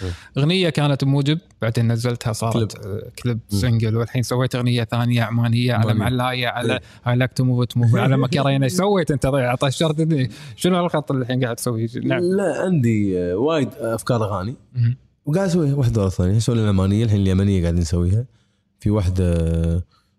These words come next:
Speaker 1: مصرية قاعد نجهزها. يعني كذي، يعني
Speaker 2: كذي،
Speaker 1: عندنا
Speaker 2: وناسة.
Speaker 1: استديو، عندنا مكان. قاعدين، قاعد كلها تريننج ترى هذا.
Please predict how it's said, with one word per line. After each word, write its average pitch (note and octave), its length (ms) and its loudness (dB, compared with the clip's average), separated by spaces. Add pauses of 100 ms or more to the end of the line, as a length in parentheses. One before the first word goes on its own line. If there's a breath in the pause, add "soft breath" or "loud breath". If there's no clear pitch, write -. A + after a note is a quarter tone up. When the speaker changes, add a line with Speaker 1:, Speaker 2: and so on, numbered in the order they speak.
Speaker 1:
مصرية F#2+ 400 0
قاعد F2 120 2
نجهزها. F2 380 2
يعني A3 220 0 (120)
كذي، E3+ 260 -2 (260)
يعني G2+ 180 2
Speaker 2:
كذي، B2+ 140 2
Speaker 1:
عندنا C3+ 220 0
Speaker 2:
وناسة. C#3 140 0
Speaker 1:
استديو، G#2 240 0
عندنا B2+ 260 2
مكان. F#2 400 0
قاعدين، D#3+ 280 0 (580 loud breath)
قاعد C3 120 2
كلها E3 220 0
تريننج A#2+ 340 2
ترى E2+ 160 2
هذا. E2+ 180 2